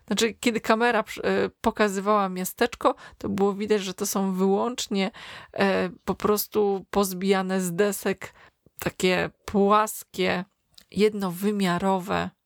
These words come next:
budynki, że tam nie ma niczego. Więc to nie chodzi tylko o wizerunek, ale o pewną reputację, która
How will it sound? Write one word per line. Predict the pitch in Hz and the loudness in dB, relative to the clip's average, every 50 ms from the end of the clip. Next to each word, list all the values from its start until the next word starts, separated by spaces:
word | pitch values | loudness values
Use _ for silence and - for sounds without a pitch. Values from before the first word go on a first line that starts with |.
| _ _ _ _ _ _ | _ _ _ _ _ _
budynki, | 180 208 202 180 180 190 196 196 196 180 - - 190 170 170 175 - _ _ _ _ _ _ _ _ _ _ _ - - | -2 -2 -2 0 0 0 -2 -2 -2 -6 -6 -6 -4 -4 -4 -6 -8 _ _ _ _ _ _ _ _ _ _ _ -20 -12
że | - 208 - | -12 -6 -2
tam | - 196 196 196 | -2 0 0 0
nie | 190 190 196 | 0 -2 -2
ma | 196 190 180 | -2 -2 -2
niczego. | 175 170 - - - 190 185 190 - 196 180 - - - - - - - - - - - - - - - | -2 -4 -4 -4 -2 -2 -2 -2 -2 -4 -6 -6 -10 -14 -12 -12 -10 -10 -10 -10 -10 -12 -14 -14 -4 0
Więc | 214 208 202 202 208 202 - - | 0 2 2 0 -2 -6 0 2
to | 240 233 | 2 2
nie | 240 254 269 | 4 2 2
chodzi | 294 311 277 277 254 | 2 0 0 0 -2
tylko | 254 233 - - 226 208 202 - - | -2 -2 -2 0 0 2 2 0 -2
o | - - 208 202 202 | -2 0 0 0 0
wizerunek, | 185 202 196 185 208 196 190 196 185 185 190 214 247 277 - - - - _ | 0 -2 -2 -2 0 0 0 -2 -4 -2 0 0 0 0 -2 -6 -12 -10 _
ale | - 214 208 202 196 | -2 0 0 0 0
o | 196 | 0
pewną | - 214 208 214 202 202 196 196 196 | 0 -2 -2 0 0 0 0 0 0
reputację, | 202 - - - 196 - - 214 202 196 - - - - 226 240 254 277 330 - _ _ _ _ _ _ _ _ | -2 -2 -4 -8 -10 -4 -2 -2 -2 -2 -2 -4 -4 -2 0 0 0 0 -2 -4 _ _ _ _ _ _ _ _
która | - - - 220 208 202 202 196 190 202 | -14 -2 0 2 2 2 2 0 -2 -4